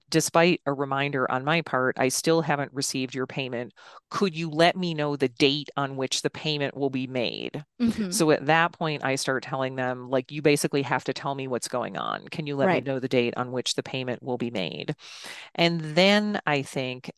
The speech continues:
Speaker 1: to me, exactly like you said, the sort of tipping point is, like, three months.
Speaker 2: Yeah.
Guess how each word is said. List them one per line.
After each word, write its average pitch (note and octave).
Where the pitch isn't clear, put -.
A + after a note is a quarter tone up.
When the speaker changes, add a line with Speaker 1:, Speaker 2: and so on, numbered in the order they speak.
Speaker 1:
to G#3
me, A3
exactly D#3+
like G3+
you C#3
said, C3
the D3+
sort D3
of B2+
tipping F3
point F3
is, D3+
like, C3+
three C#3+
months. -
Speaker 2:
Yeah. G#3